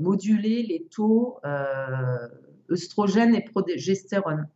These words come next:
pour essayer que tu sois pas trop haut en œstrogène,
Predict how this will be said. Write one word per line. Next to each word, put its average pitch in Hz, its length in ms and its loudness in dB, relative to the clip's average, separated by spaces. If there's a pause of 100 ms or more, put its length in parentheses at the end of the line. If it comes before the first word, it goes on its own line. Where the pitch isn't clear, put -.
(340)
pour 156 200 -2
essayer 160 460 2
que 220 60 -10
tu - 140 -14
sois 131 340 -6
pas 190 140 0
trop - 440 -2
haut 202 220 0
en 156 160 -2
œstrogène, 151 720 -2